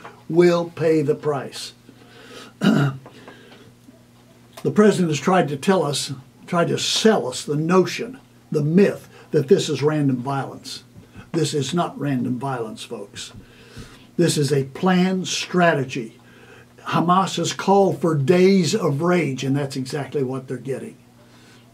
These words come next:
Incitement on the part of Palestinian jihadists and the response of Israelis to take them out. <clears throat> This has to stop. And if I had counsel for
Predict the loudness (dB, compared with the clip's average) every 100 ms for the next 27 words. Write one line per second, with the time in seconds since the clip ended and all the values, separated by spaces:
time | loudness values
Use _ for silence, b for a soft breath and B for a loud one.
0 | -4 -2 0 2 2 2 -2 -4 -2 -2
1 | -2 -2 -4 -4 -4 -4 -4 -4 -2 -2
2 | -4 -6 -6 -6 -8 -10 B B -4 0
3 | 0 -2 -2 -2 -2 -6 -14 -10 -6 -4
4 | -2 0 0 -4 -8 -14 b b b b
5 | b b b b -4 -2 0 0 0 -2
6 | -2 -2 -4 -10 -20 -20 _ _ _ B
7 | B B B B B B B 2 2 4
8 | 0 -4 B B -16 2 4 6 4 2
9 | -4 -4 -2 -4 -6 -12 -20 -20 -20 _
10 | _ _ b b b b b b b b
11 | b _ _ -4 0 2 2 0 -4 -6
12 | -2 2 2 4 0 0 0 0 -2 -2
13 | 4 4 4